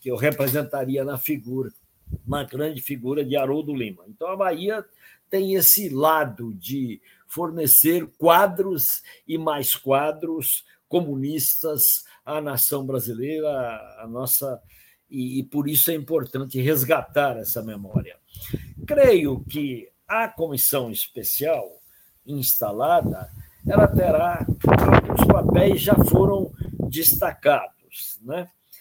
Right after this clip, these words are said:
É, mas terá, além daquilo que a gente conhece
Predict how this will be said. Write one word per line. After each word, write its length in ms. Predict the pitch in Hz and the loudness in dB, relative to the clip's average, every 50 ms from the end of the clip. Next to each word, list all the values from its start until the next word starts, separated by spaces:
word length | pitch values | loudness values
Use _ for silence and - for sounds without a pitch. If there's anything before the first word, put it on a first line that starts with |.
| _ _ _ _ _ _ _ _ _ - - - - - _ _ _ - 170 | _ _ _ _ _ _ _ _ _ -20 -20 -20 -20 -20 _ _ _ -10 -6
É, 360 | 175 180 180 185 180 180 180 175 | -4 -4 -2 -4 -4 -6 -10 -14
mas 340 | 180 196 208 233 247 - - | -14 -8 -4 -2 0 2 2
terá, 500 | - 269 247 196 151 156 160 143 123 127 - | 2 4 4 4 4 4 2 2 0 -4 -6
além 800 | 151 170 180 190 190 202 220 247 269 269 247 196 151 123 104 98 | -6 -4 -4 -4 -4 -2 0 0 0 0 -2 -2 -4 -8 -12 -18
daquilo 560 | 98 120 156 156 - - - 220 233 233 208 - | -10 -6 -6 -6 -6 -8 -12 -12 -12 -10 -12 -8
que 140 | - - | -6 -4
a 60 | 165 135 | -4 -2
gente 420 | 123 135 160 156 127 - - - | -2 -2 -4 -4 -6 -8 -10 -10
conhece 1000 | - 147 135 127 117 127 147 170 190 185 165 - - - - - - 101 90 | -8 -6 -6 -6 -4 -4 -2 -2 -2 -2 -2 -2 0 0 -2 -4 -4 -8 -14